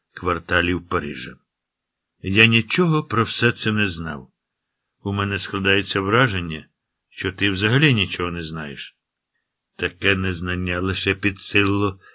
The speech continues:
захоплення Каздана. Не маючи жодних фактичних доказів, молодик, схоже,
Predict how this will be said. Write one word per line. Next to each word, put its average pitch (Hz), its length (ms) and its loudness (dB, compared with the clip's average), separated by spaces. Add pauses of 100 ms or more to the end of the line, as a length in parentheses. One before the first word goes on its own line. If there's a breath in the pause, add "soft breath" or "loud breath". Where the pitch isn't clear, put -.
(100)
захоплення 98 800 0
Каздана. 95 720 0 (460 loud breath)
Не 101 140 2
маючи 117 400 2
жодних 98 480 0
фактичних 98 800 -2
доказів, 92 680 -2 (540 soft breath)
молодик, 117 520 2
схоже, 147 580 4